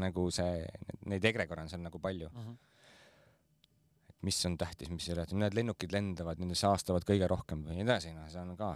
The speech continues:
Speaker 1: ma saan aru, seal on ka oma paradokse väga palju sees. Aga ma, ma tunnen hingelt, ma tahan luua mingit Wonderlandi või imedemaad nagu,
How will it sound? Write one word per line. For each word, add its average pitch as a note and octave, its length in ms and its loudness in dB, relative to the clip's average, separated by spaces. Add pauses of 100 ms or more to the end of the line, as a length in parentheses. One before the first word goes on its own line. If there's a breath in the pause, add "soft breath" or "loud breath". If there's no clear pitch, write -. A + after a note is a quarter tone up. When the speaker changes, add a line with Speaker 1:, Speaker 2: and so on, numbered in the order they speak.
(100)
Speaker 1:
ma F#2 180 0
saan A2 100 10
aru, A#2+ 160 10
seal G#2+ 140 10
on - 20 6
ka A#2+ 80 10
oma A#2 140 8
paradokse G#2+ 500 4 (140)
väga F#2 240 4
palju F#2 200 -2
sees. D#2+ 300 -4 (1300)
Aga F2+ 320 4 (600)
ma, F2 220 -6
ma A2 240 6 (160)
tunnen B2+ 340 6
hingelt, G#2+ 320 -4
ma G2 80 2
tahan G2+ 260 0
luua G2+ 180 4
mingit E2+ 220 0
Wonderlandi E2 640 2
või - 160 -4
imedemaad E2+ 600 2
nagu, D#2 300 -2